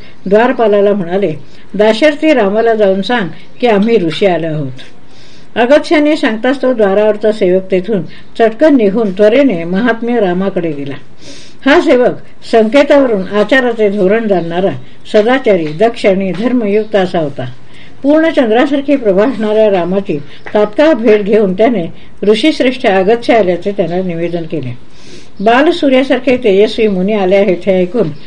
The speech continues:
त्यांना सुख होईल <coughs> अशा रीतीने त्यांना आत आण असे त्याने सांगितले.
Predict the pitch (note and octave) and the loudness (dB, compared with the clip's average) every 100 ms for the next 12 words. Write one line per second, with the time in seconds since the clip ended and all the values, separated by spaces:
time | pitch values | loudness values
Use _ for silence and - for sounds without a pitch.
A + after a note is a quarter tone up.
0 | - - - B3 C#4+ B3+ G#3 G3 C#4 B3+ | -14 -10 0 2 4 2 -2 2 4 4
1 | F3 - - - - - - E4 - - | 2 -2 -12 -14 -14 -6 2 2 2 0
2 | - - - - - - - - - - | -2 -6 -14 -14 -14 -14 -14 -14 -14 -14
3 | - - - - - - - - F3+ G#3+ | -14 -14 -14 -12 -12 -12 -14 -4 0 4
4 | B3+ C4 A#3 A#3 F3+ C#3+ - - A3 A#3 | 4 2 0 0 -2 -4 -6 -2 0 0
5 | F#3 G#3+ A#3 G3 F3+ F3 F3 - - - | 0 0 2 0 0 -4 -8 -12 -14 -8
6 | F3 G3 A#3 F3+ F3 F#3 F3 C#3+ C#3+ B2+ | -4 0 0 0 -2 -2 -2 -4 -8 -12
7 | - - | -12 -12